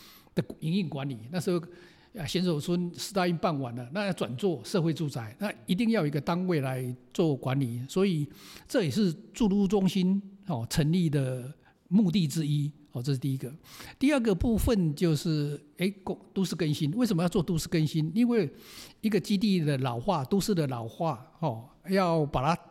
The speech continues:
活化起来，那就要透过都市再生的手段，那就是执行我们现在所说的都市更新，哦。那执行都市更新的过程，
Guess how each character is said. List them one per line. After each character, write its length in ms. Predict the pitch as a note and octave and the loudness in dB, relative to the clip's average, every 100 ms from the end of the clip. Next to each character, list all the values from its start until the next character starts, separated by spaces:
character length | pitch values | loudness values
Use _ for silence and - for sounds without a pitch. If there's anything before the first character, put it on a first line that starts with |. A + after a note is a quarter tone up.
| - - | -20 -20
活 320 | - - D#3 A#3 | -6 0 2 2
化 180 | - | -4
起 140 | A#2 C#3+ | -4 -2
来， 180 | C3 B2+ | -2 -2
那 100 | F#3 | 0
就 80 | F3+ | 2
要 80 | E3+ | 2
透 160 | F3+ | 0
过 260 | D#3+ E3 C#3+ | 2 2 2
都 160 | F3+ | 0
市 240 | F3 F#3+ D3+ | 0 0 0
再 160 | G3+ | 0
生 200 | C#3+ E3+ | 0 0
的 80 | D3+ | -2
手 180 | A#2 A2 | -2 -4
段， 240 | E3+ C3 A#2+ - - - - | -4 -4 -6 -16 -20 -20 -10
那 100 | E3 | -4
就 160 | D3+ D#3+ | 0 0
是 240 | C3+ D3+ | 0 -2
执 200 | B2 C#3+ | -2 -2
行 340 | C#3+ B2+ A#2+ C4+ | -2 -2 -2 -4
我 80 | B2 | -4
们 120 | C3 | -2
现 120 | D#3+ | 0
在 160 | D#3+ D3 | 0 0
所 140 | B2+ | 0
说 80 | C#3+ | -2
的 60 | |
都 160 | C3+ D3 | 0 0
市 100 | C#3+ | 0
更 180 | C#3+ C3+ | 0 0
新， 320 | - B2+ C3+ C3+ | 0 0 -2 -4
哦。 200 | C#3 A2+ - - - - | -6 -6 -12 -20 -20 -8
那 80 | C#4 | -6
执 200 | C4 A#3 | -2 0
行 140 | A#3 G3 | 0 0
都 120 | A#3+ | 0
市 80 | C4 | 0
更 100 | A3+ | 0
新 80 | A#3+ | -2
的 100 | E3+ | -2
过 240 | - F#3 | -4 -4
程， 180 | - | -4